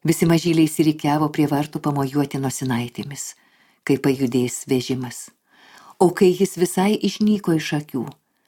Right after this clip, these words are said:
Keitė nudūmė į pašalę, kad galėtų viena pati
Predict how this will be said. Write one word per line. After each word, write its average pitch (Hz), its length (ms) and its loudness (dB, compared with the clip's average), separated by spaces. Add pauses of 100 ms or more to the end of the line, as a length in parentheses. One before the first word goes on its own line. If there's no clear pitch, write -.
(500)
Keitė 202 600 2 (360)
nudūmė 151 520 2 (100)
į 120 160 -8
pašalę, 196 640 -2 (460)
kad 151 200 2
galėtų 151 380 2
viena 135 260 -2
pati 160 360 -2